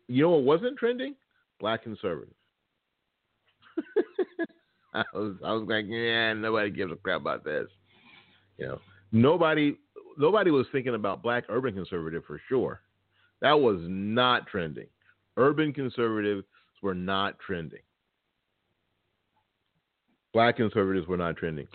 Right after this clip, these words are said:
There was no Candace Owens. Uh, there was, uh, there, there were none of these people. There was no, um, what do they call it? Silk and Diamond and Silk. There was none of that, that tom-, tomfoolery.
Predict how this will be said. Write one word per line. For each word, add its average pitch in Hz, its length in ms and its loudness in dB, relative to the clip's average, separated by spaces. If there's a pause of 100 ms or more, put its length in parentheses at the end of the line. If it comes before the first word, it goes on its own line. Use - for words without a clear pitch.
(240)
There 135 140 4
was 135 280 4
no 107 440 0 (340)
Candace 113 380 -4
Owens. 95 760 -6 (560)
Uh, 82 280 -4
there 113 140 4
was, 120 220 6 (360)
uh, 87 220 2
there, 120 220 4 (100)
there 123 220 2
were 123 120 6
none 110 380 0
of 98 200 -2
these 101 200 -4
people. 95 240 -6
There 104 120 0
was 104 220 0
no, 95 380 -2 (320)
um, 82 720 -4 (680)
what 92 120 4
do 101 60 6
they 98 80 6
call 90 320 2
it? 87 200 0 (260)
Silk 98 260 0
and 76 720 -6 (120)
Diamond 92 340 2
and 82 100 -2 (100)
Silk. 92 280 4
There 101 80 4
was 95 140 2
none 95 140 4
of 92 60 2
that, 92 260 2 (320)
that 90 340 2 (360)
tom-, 87 280 2
tomfoolery. 90 760 2